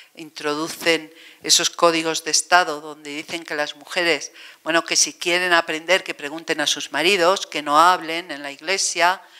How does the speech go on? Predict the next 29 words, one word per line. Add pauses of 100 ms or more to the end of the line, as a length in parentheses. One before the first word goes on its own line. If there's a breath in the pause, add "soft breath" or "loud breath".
(360 loud breath)
que,
la,
que
lo
que
tienen
que
ser
es
buenas
madres,
buenas
esposas, (420 loud breath)
eh,
estar
calladas
en
la
iglesia
y
hablar (160)
y
preguntar
a
sus
maridos
en
las
casas,